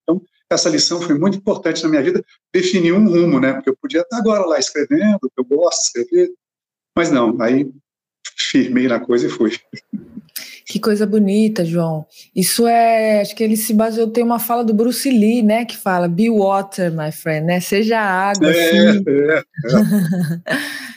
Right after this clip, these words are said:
Speaker 2: E com essa,
Speaker 1: É.
Speaker 2: imagina, e sendo canal dessas mensagens, assim, do Gandhi, é
Speaker 1: Uhum.
Speaker 2: realmente, você vem fazendo isso, né, João? Você vai,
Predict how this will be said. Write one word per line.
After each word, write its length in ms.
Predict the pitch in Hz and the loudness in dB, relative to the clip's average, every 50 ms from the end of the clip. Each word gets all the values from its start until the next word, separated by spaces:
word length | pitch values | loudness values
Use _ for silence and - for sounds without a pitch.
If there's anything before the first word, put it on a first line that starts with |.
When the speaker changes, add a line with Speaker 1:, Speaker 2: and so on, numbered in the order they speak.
| - _ - | -6 _ 0
Speaker 2:
E 160 | 196 196 - | 0 0 0
com 180 | - 208 202 202 | 0 0 0 0
essa, 880 | 196 196 202 196 - - 208 202 202 196 196 190 180 180 170 160 - - | 0 0 -2 -2 -2 -2 0 0 0 0 0 0 0 0 -2 -2 -4 -4
Speaker 1:
É. 20 | 175 | -2
Speaker 2:
imagina, 760 | 180 - - 208 185 190 208 226 240 254 240 220 202 190 | 2 2 4 4 6 4 4 2 2 0 -2 -2 -2 0
e 120 | 190 185 180 | -2 -2 -4
sendo 280 | 180 - 202 208 214 | -4 -2 0 0 0
canal 460 | 214 208 208 196 185 175 180 190 202 202 | 2 0 0 0 0 0 0 0 0 0
dessas 320 | 202 185 - - 185 185 | -2 -4 -4 -4 -2 0
mensagens, 840 | 185 190 185 175 170 - - 170 165 170 180 190 185 175 180 180 170 165 | 0 0 0 -2 -2 -4 -4 -4 -2 -2 0 0 0 0 0 -2 -2 -2
assim, 400 | 160 151 - - 180 175 180 180 | -4 -6 -6 -4 -2 0 0 2
do 100 | 170 156 | 0 0
Gandhi, 460 | 151 165 165 165 175 185 196 190 196 | 0 0 0 0 0 0 2 0 0
é 60 | 196 | 2
Speaker 1:
Uhum. 60 | 202 | 2
Speaker 2:
realmente, 460 | 202 196 202 208 208 208 208 - 220 208 | 2 2 2 2 2 0 0 0 0 0
você 260 | 202 214 220 220 254 | 0 0 0 0 -2
vem 380 | 240 220 220 233 262 294 320 349 | -2 0 0 0 0 0 -2 -4
fazendo 560 | - - 285 269 226 240 233 233 233 214 208 | -4 -4 -2 -2 0 0 0 2 2 2 2
isso, 340 | 196 190 185 175 - - 196 | 2 0 0 -2 -2 -2 0
né, 220 | 202 226 247 240 | 0 2 2 0
João? 180 | 226 196 190 185 | 0 0 0 -2
Você 160 | 185 - 190 | -2 -4 -4
vai, 300 | 190 220 226 240 240 240 | -2 0 0 0 0 -2